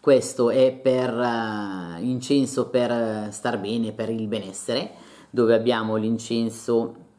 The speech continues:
aspettate che non ci vedo, per la creatività, per le-, trovare l'equilibrio, per il relax, per la concentrazione,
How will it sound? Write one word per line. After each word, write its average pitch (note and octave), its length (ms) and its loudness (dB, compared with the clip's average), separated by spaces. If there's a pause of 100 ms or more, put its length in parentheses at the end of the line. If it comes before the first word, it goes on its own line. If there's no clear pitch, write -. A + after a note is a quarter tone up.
(420)
aspettate G#2+ 440 -8
che A#2 100 -2
non A2+ 180 -4
ci B2+ 120 -10
vedo, C3+ 280 0
per A2+ 220 -4
la G#2+ 100 -4
creatività, A2 840 -4
per G#2+ 160 -6
le-, G#2 240 -8
trovare G#2 320 -2
l'equilibrio, C3 540 -2
per A2+ 160 0
il A2 160 -2
relax, D3+ 520 -2
per A2 120 -2
la G#2+ 120 -2
concentrazione, C3 1400 -2